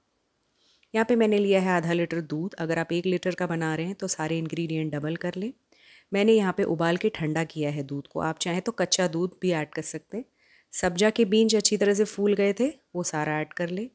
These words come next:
चाशनी जो हमने बनाई थी वो भी हमने इसमें सारा ऐड कर लेना है। चाशनी ऐड करते के साथ बहुत अच्छा कलर आ गया है। बारीक कटा हुआ बादाम और पिस्ता लिया था मैंने, आप चाहें तो स्किन पील करके उसको बारीक स्लाइस कर सकते हैं, मैंने ऐसे ही कर लिया है।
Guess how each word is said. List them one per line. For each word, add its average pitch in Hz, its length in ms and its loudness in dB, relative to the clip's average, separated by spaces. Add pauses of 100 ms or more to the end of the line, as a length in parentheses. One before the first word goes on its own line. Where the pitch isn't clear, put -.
(440)
चाशनी 190 440 2
जो 220 120 4
हमने 214 240 2
बनाई 196 300 2
थी 269 280 -6 (260)
वो 170 80 -2
भी 170 120 -2
हमने 170 280 -2
इसमें 160 220 -2
सारा 156 320 -2
ऐड 156 140 -6
कर 175 100 -6
लेना 175 280 -4
है। 208 160 -4
चाशनी 165 420 -6
ऐड 156 160 -6
करते 151 260 -12
के 156 120 -8
साथ 151 280 -4
बहुत 156 260 -6
अच्छा 190 240 -6
कलर 180 280 -4
आ 165 120 -4
गया 165 180 -6
है। 214 80 -12 (580)
बारीक 196 320 2
कटा 214 220 0
हुआ 208 260 -2 (160)
बादाम 160 460 -4
और 185 240 -2
पिस्ता 170 280 -2
लिया 143 220 -4
था 151 140 -12
मैंने, 156 240 -10 (480)
आप 190 80 -4
चाहें 202 240 2
तो 220 100 -2
स्किन 214 280 0
पील 214 260 -2
करके 190 280 0
उसको 190 240 -2
बारीक 165 260 0
स्लाइस 156 260 0
कर 160 160 -8
सकते - 340 -6
हैं, 202 60 -4
मैंने 170 180 -6
ऐसे 160 280 -2
ही 170 140 -4
कर 160 180 -6
लिया 156 240 -4
है। 233 180 -10